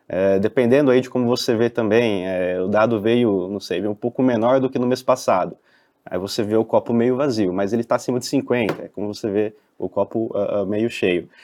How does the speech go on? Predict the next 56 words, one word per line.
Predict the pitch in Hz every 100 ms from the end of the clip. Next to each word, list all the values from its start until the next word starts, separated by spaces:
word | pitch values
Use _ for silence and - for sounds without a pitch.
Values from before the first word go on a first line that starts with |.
| - -
É, | 95 98 101
a | 101
gente | 101 127
tem | - 127
visto | 123 -
também | 131 120
um, | 123 120 -
um, | 113 113 110 - 110 110 107 104 101
um, | 104
um |
fai, | - - 113 107 87
que | -
é | 101
um |
investimento | 101 110 - 107 117 127 123
em | 113
ativo | 117 131 117
fixo, | - 113 98 - - - _ -
em | 98
quatro | - 117 -
ponto | 127 117
cinco | - 131 123
por | - 110
cento, | - 107 127 - _ _ _ -
né, |
dado | 95 98 120 127
que | -
a | 104
base | 98 110 117 104
de | 104
China | - 104 101
já | 98
é |
uma | 110 123
base | 104 101 101 90 - _ _
bem | 95 110
considerável, | 113 113 110 104 98 104 123 101
você | - -
crescer | 101 - 120
quatro | - 117 117
ponto | 117 104
cinco | - 107
por | - 104
cento | 110 98
ao | 101
ano | 101 95 87 _ _ -
é | 107
bem | 117 113
importante, | 110 110 98 95 110 113 -
em |
especial | - - - 92
para | 92
esse | 104
mercado | 98 104 95
de | 101
minério, | 110 104 107 135